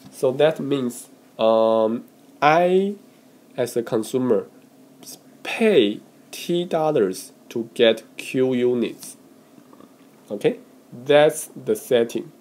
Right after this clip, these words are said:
for consumers. Theta H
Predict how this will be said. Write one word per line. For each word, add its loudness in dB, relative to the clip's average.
for -2
consumers. -8
Theta 4
H 0